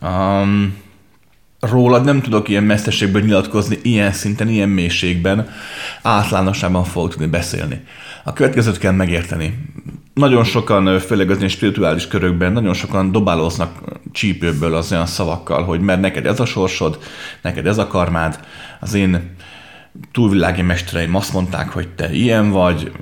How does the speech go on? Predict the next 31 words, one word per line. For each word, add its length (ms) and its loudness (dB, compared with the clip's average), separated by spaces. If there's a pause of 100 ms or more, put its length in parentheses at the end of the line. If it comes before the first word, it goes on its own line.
(380)
én 440 -2
Krisztussal 560 0
beszélek, 500 0
ő 40 0
azt 180 -2
mondták, 320 -4
hogy 140 -10
te 140 -10
olyan 360 2
vagy. 320 0
Szóval 280 -2
nagyon 340 4
sokan 520 2
beszélnek 520 0
ilyen, 220 2
hogy 180 0
fogalmazok 420 0
finoman, 380 0
tehát 160 -2
bolondságokat. 1000 0 (640)
De 120 -2
a 60 0
következőt 600 4
kell 160 2
megérteni. 680 0 (420)
Um, 800 -2 (800)
ugye 200 2
van 140 6
itt 180 2
egy 100 0
folyó 460 2